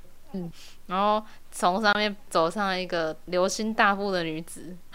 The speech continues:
Speaker 2: 她也是很忙，她就一边拨头发，然后就是风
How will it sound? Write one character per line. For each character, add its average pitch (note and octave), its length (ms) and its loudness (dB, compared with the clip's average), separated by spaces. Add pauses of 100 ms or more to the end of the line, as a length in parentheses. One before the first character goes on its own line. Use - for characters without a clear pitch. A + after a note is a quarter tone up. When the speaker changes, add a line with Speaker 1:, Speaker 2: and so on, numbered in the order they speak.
(340)
Speaker 2:
她 F4+ 280 0 (800)
也 G#3+ 160 4
是 C4 100 8
很 G3+ 180 8
忙， E3+ 200 6
她 G3 80 6
就 A#3 180 6 (140)
一 B3+ 100 -2
边 A3+ 220 4
拨 G#3+ 160 6
头 G3 180 6
发， F3 160 4
然 E3+ 80 0
后 F#3 160 2
就 G#3+ 120 -4
是 A#3+ 80 0
风 G3 420 0